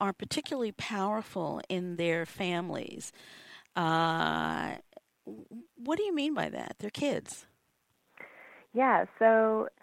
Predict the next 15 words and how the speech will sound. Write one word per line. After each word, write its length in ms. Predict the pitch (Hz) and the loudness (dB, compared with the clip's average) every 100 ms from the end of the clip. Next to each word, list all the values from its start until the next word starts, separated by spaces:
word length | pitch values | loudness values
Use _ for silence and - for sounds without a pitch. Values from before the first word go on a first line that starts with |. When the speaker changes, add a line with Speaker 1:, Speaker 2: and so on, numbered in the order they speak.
| - - - - | -20 -20 -20 0
Speaker 2:
what 180 | 262 - | 4 4
we 160 | 339 294 | 4 6
know 300 | 185 190 196 | 10 10 8
from 180 | 190 185 | 2 0
research 440 | 180 - 190 175 - | -2 4 6 6 2
on, 220 | 180 170 - | 2 2 2
for 80 | 180 | 2
example, 480 | 165 180 175 170 156 | 4 4 6 6 8
residential 540 | 160 165 170 165 175 - | 8 8 6 6 2 6
segregation 800 | 165 165 156 165 - 226 247 247 - - - - | 6 6 4 2 6 6 4 0 -10 -14 -12 2
is 260 | 196 196 185 185 | 6 8 6 8
that 460 | 180 180 175 180 - - | 10 12 12 10 6 -4
white, 420 | 180 185 214 233 | 4 8 10 8
especially 440 | 202 - 214 - 202 | 4 4 2 4 4
white 320 | 170 175 | 6 6